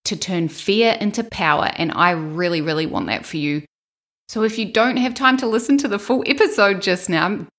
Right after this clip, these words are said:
just make sure that you don't forget to grab that free download. It's available through the show notes, so definitely get in amongst that, because it is going to be so powerful for you laying the foundations for an extra juicy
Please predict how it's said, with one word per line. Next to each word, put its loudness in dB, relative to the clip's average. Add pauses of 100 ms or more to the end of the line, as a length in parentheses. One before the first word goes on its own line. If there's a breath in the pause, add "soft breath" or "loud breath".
just -2
make 2
sure 0
that -4
you -4
don't -4
forget -2
to -8
grab -2
that -4
free -4
download. -6 (360 loud breath)
It's -4
available 2
through -4
the 0
show 0
notes, -4
so -4
definitely 0
get 0
in 4
amongst 2
that, 2
because -4
it -4
is -6
going -2
to -10
be -2
so 2
powerful 2 (360 loud breath)
for 0
you 2 (100)
laying 4
the 6
foundations 0 (160)
for -2
an -2
extra -2
juicy 0